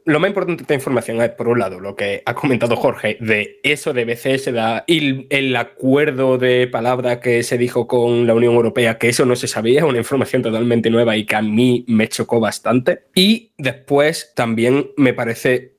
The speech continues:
muy importante esa argumentación que da una fuente anónima de la F T C al, al diario que ha publicado esta información, al The Washington Post,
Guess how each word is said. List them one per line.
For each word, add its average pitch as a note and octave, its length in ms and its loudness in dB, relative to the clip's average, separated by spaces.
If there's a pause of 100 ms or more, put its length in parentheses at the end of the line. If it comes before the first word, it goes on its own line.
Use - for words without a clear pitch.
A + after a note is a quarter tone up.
(140)
muy C#3 240 2
importante C3+ 920 0
esa C3+ 320 0
argumentación A#2+ 1000 0
que A#2 120 0
da A#2 400 0
una C#3 240 4
fuente B2 340 0
anónima A2+ 440 2
de A2 120 2
la G#2 120 0
F B2 180 -2
T A2 120 -4
C A2+ 400 0
al, G2+ 500 -4
al G#2+ 180 -2
diario A2 420 0
que G#2+ 80 -2
ha G#2 100 -2
publicado G#2 380 0
esta G2+ 120 -2
información, A#2 480 -2
al C#3+ 80 2
The A2 60 -2
Washington G#2+ 460 -4
Post, - 340 -2